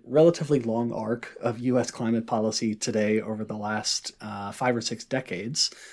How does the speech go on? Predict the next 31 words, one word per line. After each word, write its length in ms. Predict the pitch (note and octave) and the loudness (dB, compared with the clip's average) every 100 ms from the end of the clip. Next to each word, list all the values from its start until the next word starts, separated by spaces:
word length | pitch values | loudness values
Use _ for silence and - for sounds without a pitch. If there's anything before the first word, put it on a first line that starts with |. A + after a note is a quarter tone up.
| - | -4
Uh, 80 | C#3+ | 0
but 240 | D3 F3 - | 4 6 4
before 260 | E3+ - | 0 2
we 100 | A#3+ | 2
do 200 | - D3+ | 4 4
that, 340 | C#3 A2+ A2+ C3 | 6 4 0 0
we 140 | C3+ | 2
always 240 | C3 E3 | 6 4
ask 180 | D3+ C#3+ C#3+ | 4 0 0
our 60 | |
guests 260 | B2 B2 - | 2 2 2
how 180 | C3 B2 | 4 4
they 160 | B2 | 4
got 180 | B2 A#2 | 4 2
interested 440 | A2 A#2+ - A#2 | -2 -6 -4 -4
in 200 | A2+ A#2 | -2 -4
working 320 | A#2 A#2 C3 A#2 | -4 -6 -4 0
on 220 | A#2 A2+ | 0 0
environmental 640 | A#2+ A#2+ A#2+ B2 B2 B2+ | 0 0 0 -2 -2 -4
issues. 340 | C#3 - - - | -4 -4 -4 0
So 280 | - B2+ | 4 6
how 160 | A#2 C#3+ | 6 4
did 160 | C#3+ C#3 | 2 2
you, 240 | C3 B2+ - - _ | 2 0 -10 -20 _
uh, 240 | A#2+ A#2+ A2+ | 0 2 2
end 140 | C3+ | 2
up 140 | C3 A#2+ | 2 0
working 240 | A#2+ - | -6 -4
in 80 | - | -6
this 160 | B2 - | -4 -4
sphere? 260 | - - | -6 -12